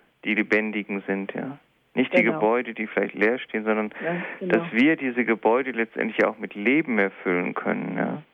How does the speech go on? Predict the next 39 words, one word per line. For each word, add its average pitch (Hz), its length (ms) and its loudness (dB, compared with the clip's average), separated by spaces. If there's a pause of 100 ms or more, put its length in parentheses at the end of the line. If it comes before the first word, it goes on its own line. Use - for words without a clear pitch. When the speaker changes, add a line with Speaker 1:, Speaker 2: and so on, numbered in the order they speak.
(200)
Speaker 1:
Und, 107 200 0 (200)
Speaker 2:
Ja. 196 180 4 (500)
Speaker 1:
ähm, 104 380 -2 (960)
auf, 120 220 2
Speaker 2:
Ja, 294 240 4
Speaker 1:
auf - 140 0
das 247 140 2
Speaker 2:
in 240 80 -2
Speaker 1:
schauen, 254 160 0
was 226 220 2
Speaker 2:
Brasilien 233 600 0
Speaker 1:
geht. 240 160 -20 (440)
Speaker 2:
wird 131 220 2
Speaker 1:
Mhm. 175 120 -2
Speaker 2:
sich 196 180 -4
jetzt, 175 220 2 (320)
wird 214 240 2
sich 175 160 -10
jetzt 185 200 -2
viel 226 200 0
Lebendiges 185 580 0 (760)
tun, 175 220 4
Speaker 1:
Ja, 110 200 4
und - 220 2
das, - 100 0
Speaker 2:
offenbar. - 160 -2 (520)
Speaker 1:
das 113 200 0
ist - 60 0
auch 104 180 2
gut 135 280 -4
so. - 200 0 (560)
Speaker 2:
Ja, 220 140 4
Speaker 1:
Ja. 151 40 -6 (180)
Speaker 2:
das 233 120 2
ist 208 60 -6
wunderbar. 185 560 2 (100)
Speaker 1:
Ja, - 60 -4
das 107 160 0
ist, - 140 -12